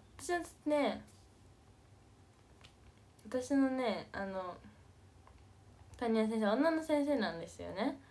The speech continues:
女の先生だから、女の子の、女子のあれを見るわけじゃないですか。そう、あの、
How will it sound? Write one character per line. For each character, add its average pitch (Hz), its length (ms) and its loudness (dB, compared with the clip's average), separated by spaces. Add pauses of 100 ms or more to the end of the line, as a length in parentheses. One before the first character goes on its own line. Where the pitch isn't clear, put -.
(500)
女 254 220 0
の 285 60 4
先 302 140 4
生 320 140 0
だ 262 120 4
か 196 120 4
ら、 185 120 6
女 320 220 6
の 427 100 4
子 208 120 2
の、 196 400 2 (340)
女 370 140 4
子 330 160 2
の 233 440 4
あ 185 120 -2
れ 190 80 6
を 190 40 4
見 190 140 0
る 185 100 -2
わ 180 80 -2
け 180 120 -10
じ 180 80 -8
ゃ - 20 -8
な 175 100 -6
い 170 60 -6
で 170 100 -6
す 165 120 -14
か。 185 100 -6
そ 208 140 -4
う、 160 120 -6 (140)
あ 175 80 -6
の、 175 400 -6